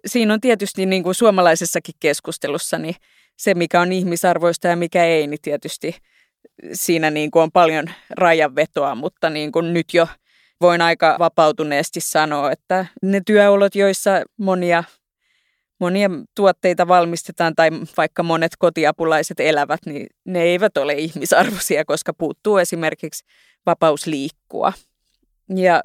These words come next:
kolmas asia sit tässä olisi se oikeus järjestäytyä, eli työntekijöiden oikeus valvoa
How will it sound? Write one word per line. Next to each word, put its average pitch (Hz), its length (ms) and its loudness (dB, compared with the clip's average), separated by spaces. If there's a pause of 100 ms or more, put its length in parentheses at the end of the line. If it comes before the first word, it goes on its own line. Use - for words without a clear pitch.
kolmas 226 400 2
asia 190 320 0
sit 180 220 -10
tässä 170 320 -2
olisi 160 240 -4
se 165 160 -2
oikeus 160 540 -2
järjestäytyä, 143 1000 -2
eli 156 200 -2
työntekijöiden 170 800 -2 (500)
oikeus 160 760 0 (100)
valvoa 165 560 4